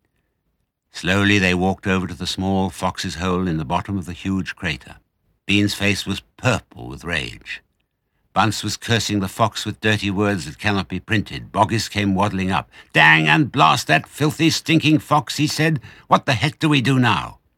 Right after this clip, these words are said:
"I'll tell you what we don't do," Bean said. "We don't let him go." "We'll never let him go," Bunce declared. "Never, never, never," cried Boggis. "Did you hear that, Mister Fox?" yelled Bean, bending low and shouting down the hole.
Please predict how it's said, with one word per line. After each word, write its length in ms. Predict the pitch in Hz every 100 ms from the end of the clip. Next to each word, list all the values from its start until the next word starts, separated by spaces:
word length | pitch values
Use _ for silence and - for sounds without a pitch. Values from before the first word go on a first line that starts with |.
| _ _ -
"I'll 120 | 85
tell 160 | 120
you 100 | 127
what 160 | 120 -
we 80 | 104
don't 420 | 73 147 120 -
do," 280 | 73 73 82
Bean 260 | 76 78 80
said. 360 | 92 104 120 - _ _ -
"We 100 | 82
don't 260 | 120 107
let 120 | 107
him 120 | 98 90
go." 440 | 110 107 64 104 _ _ _ _ _ _
"We'll 280 | 143 190 196
never 240 | 220 262
let 160 | 170 110
him 100 | 104
go," 260 | 107 101 82
Bunce 300 | 85 71 -
declared. 400 | 76 85 73 285
"Never, 300 | 330 208 196
never, 320 | 208 226 214
never," 420 | 220 262 202 123
cried 320 | - 101 90
Boggis. 460 | 95 76 64 - - _ _ _ _ _ _ _ _ -
"Did 180 | 202
you 200 | 185 226
hear 300 | 160 202 226
that, 300 | 180 208 185
Mister 240 | 202 - 170
Fox?" 420 | - 220 - -
yelled 300 | 160 175 131
Bean, 340 | 165 175 196
bending 360 | 131 156 156 143
low 260 | 135 151 160
and 100 | 135
shouting 380 | 147 143 147
down 220 | 139 139 139
the 100 | 117
hole. 400 | 127 143 160